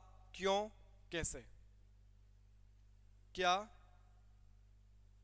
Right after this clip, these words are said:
क्यों और कैसे। कई बार यहाँ से भी क्वेश्चन बन जाएगा कि कौन सा छह ककारों में शामिल है, नहीं है, कौन सा फ़ाइव डब्ल्यू थ्योरी में है। कौन को बोलते शायद से हु,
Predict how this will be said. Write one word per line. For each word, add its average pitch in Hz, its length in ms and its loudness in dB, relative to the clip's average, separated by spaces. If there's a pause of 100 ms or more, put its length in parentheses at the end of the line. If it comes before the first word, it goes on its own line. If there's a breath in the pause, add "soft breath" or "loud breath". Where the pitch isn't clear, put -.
(1040)
क्यों 185 320 0 (1700)
और 151 140 -2
कैसे। - 360 -10 (800 soft breath)
कई 208 200 4
बार 220 220 4
यहाँ 196 180 2
से 196 140 -4
भी 214 80 -8
क्वेश्चन 170 400 -2
बन 165 160 -6
जाएगा 160 400 -2 (340 soft breath)
कि 202 80 -6
कौन 190 320 0
सा 208 160 0 (440)
छह 165 180 0
ककारों 185 420 0
में 175 100 -6
शामिल 160 400 -6
है, 160 200 -4
नहीं 156 280 -8
है, 156 160 -12 (300 loud breath)
कौन 170 200 4
सा 185 180 0
फ़ाइव 147 280 -2
डब्ल्यू 160 180 -4
थ्योरी 143 300 -6
में 151 100 -10
है। 139 120 -16 (420 loud breath)
कौन 214 240 6
को 226 160 4
बोलते 214 300 4
शायद 180 240 2
से 202 120 -2
हु, 190 280 -4